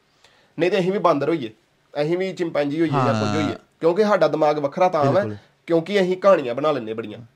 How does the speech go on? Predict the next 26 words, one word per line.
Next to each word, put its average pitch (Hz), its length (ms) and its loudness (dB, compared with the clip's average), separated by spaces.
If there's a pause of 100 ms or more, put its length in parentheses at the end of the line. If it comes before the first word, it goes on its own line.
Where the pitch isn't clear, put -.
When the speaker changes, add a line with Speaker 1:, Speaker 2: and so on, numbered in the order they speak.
(340)
Speaker 1:
ਜਿਹੜੀਆਂ 190 220 -2
ਚੀਜ਼ਾਂ 190 220 0
ਹੋਈਆਂ 156 320 2
ਵੀ 175 60 -2
ਨਹੀਂ 190 100 0
ਹੁੰਦੀਆਂ 156 240 -2
ਉਹਨਾਂ 175 260 -4 (280)
ਤਾਂ 151 260 2
ਕਰਕੇ। 123 240 -12
Speaker 2:
ਕਹਾਣੀਆਂ 131 400 -2
ਬਣਾ 110 180 -4
ਲੈਂਦੇ 101 320 -4
ਆ। 104 40 -4
ਨਾਲੇ 208 260 4
ਇਹ, 233 100 -2 (560)
ਇਹ, 180 120 -8 (260)
ਹਾਂ, 139 160 -6 (880)
ਹਾਂ। 113 220 -6 (340)
ਅੱਛਾ, 240 180 0 (260)
Speaker 1:
ਹਾਂਜੀ। 143 180 -2
Speaker 2:
ਤੂੰ 233 180 4
ਅਮਰੀਕਾ 175 360 4
'ਚ 165 80 -2
ਰਹਿਣਾ 160 240 2
ਕੁਨਾਲ, 143 400 2 (680)
ਇੱਥੇ 226 460 2